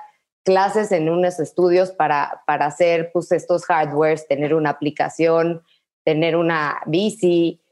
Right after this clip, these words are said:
y, y todo esto que, que, que se viene adelante, pues fue muy complicado. Uno, porque no teníamos,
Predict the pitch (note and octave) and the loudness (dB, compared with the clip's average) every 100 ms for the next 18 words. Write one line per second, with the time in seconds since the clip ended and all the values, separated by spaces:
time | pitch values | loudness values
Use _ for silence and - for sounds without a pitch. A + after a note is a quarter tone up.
0 | _ _ _ E3 D#3 D3+ D3 D3 C#3+ C#3+ | _ _ _ 0 2 4 2 2 2 0
1 | C#3 - _ - D#3+ F3+ F3+ F3+ F3 F#3+ | -2 -6 _ -6 -2 2 4 2 2 -2
2 | F3+ D#3 C#3 - - C#3+ - - D3+ D3 | 0 0 0 -2 -2 -2 0 -2 0 2
3 | D3+ D#3+ E3 E3 D#3 E3 D#3+ D#3 D3+ D3+ | 2 2 0 0 2 2 0 0 0 2
4 | G3+ - D3+ D3+ F3+ G3 A3+ A3+ F#3+ E3 | 0 -2 -6 0 0 2 0 0 -2 -2
5 | D3+ A3 A#3 D#3 D#3+ F#3 G3+ G3+ D#3 - | -2 0 2 2 2 2 0 -2 -4 -2
6 | D3+ E3+ F3+ F#3 F#3+ F#3 F3+ F#3 F3+ E3 | -2 -2 0 0 0 0 0 2 0 -2
7 | - | -10